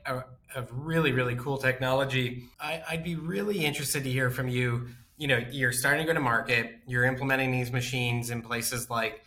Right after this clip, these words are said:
gyms and some restaurants. Um, it makes a ton of sense from my perspective if you could provide a fresh tasting smoothie and other assorted drinks, but mostly the smoothie.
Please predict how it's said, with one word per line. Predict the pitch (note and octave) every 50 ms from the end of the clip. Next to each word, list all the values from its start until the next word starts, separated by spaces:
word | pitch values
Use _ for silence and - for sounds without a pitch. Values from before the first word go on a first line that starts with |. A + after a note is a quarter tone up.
| - - _ _ _ -
gyms | - B2+ A#2+ A#2 A#2 B2 A#2+ A#2+ A2+
and | A2+ A2 -
some | - B2 A2+
restaurants. | A2+ A2 - - - B2 A#2+ A2+ A2 A2 - - - - - - - _ _ _ -
Um, | C3 C3 A#2+ A2+ G#2+ G#2 G#2 - - - - _
it | E3 E3 E3
makes | F#3 G3+ G#3+ G#3 F#3+
a | E3
ton | E3+ F3 E3
of | C#3+ -
sense | - D3+ A#2 - -
from | - B2
my | B2+ C3+ C3+
perspective | C3 C#3 B2 - - C#3 B2+ - B2 A#2
if | A#2 A2+ A#2
you | B2 B2 A#2+
could | A#2+ B2+ A2+ - - - _ _ _ _ _ _ _ _ _ _
provide | - - C3 A2+ - A2+ A2 A#2+ B2+ B2 A2+ A2 G#2+ G#2+
a | G#2 G#2+ G#2+ G#2+ G2+ - - -
fresh | - B2+ B2+ B2+ B2 - - -
tasting | - B2+ B2 B2 A#2+ - A#2+ A2 G#2+
smoothie | G#2+ - - C3 C3 C3 B2 A#2+ A#2 A2+ A2 G#2 G#2+ - - - _ _ -
and | D#3+ E3
other | D#3+ D#3+ D#3+ D#3 D3 C#3 C3+ -
assorted | - B2 - C#3+ B2+ B2+ A#2+ A2+
drinks, | B2 B2+ B2 A2+ A2 G#2+ -
but | - C3 A#2+
mostly | B2 C3+ C#3+ C3+ C3+ - C3 A#2
the | A#2
smoothie. | A2+ - - D#3+ D3+ B2+ A2+ G#2+ G2+ G2+ -